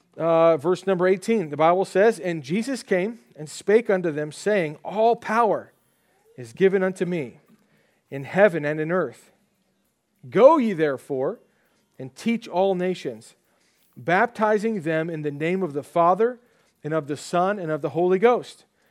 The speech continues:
teaching them to observe all things whatsoever I have commanded you. And lo,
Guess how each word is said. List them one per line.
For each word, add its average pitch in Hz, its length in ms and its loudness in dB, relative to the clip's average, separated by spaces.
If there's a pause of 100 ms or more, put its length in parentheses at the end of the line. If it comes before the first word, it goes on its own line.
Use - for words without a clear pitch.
(320)
teaching 247 680 -4
them 214 340 2
to 202 240 -2
observe 147 580 -2
all 202 340 4
things 175 540 -6 (480)
whatsoever 175 580 4
I 160 100 6
have 156 120 0
commanded 165 500 -4
you. 120 140 -12
And 135 180 -12
lo, 202 380 0